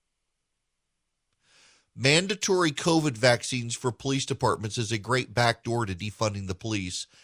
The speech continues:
and instead you get to blame the anti-vax crowd instead of acknowledging you really want to defund the police.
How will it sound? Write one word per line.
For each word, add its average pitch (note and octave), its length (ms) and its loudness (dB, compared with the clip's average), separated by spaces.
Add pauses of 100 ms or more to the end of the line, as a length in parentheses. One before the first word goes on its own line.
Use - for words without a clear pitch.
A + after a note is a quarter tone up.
(140)
and A2 100 -2
instead A2+ 400 0
you A2 80 -8
get G#2 140 -6
to A2 60 -6
blame G#2+ 340 -2
the G2+ 180 -4
anti-vax G#2 580 -4
crowd E2+ 520 -2 (400)
instead G#2 320 -2
of G2 80 -4
acknowledging G2 720 0
you F2+ 120 -8
really F#2+ 240 -4
want F2 200 -4
to F2+ 120 -8
defund F2+ 220 -6
the E2+ 60 -8
police. - 520 -10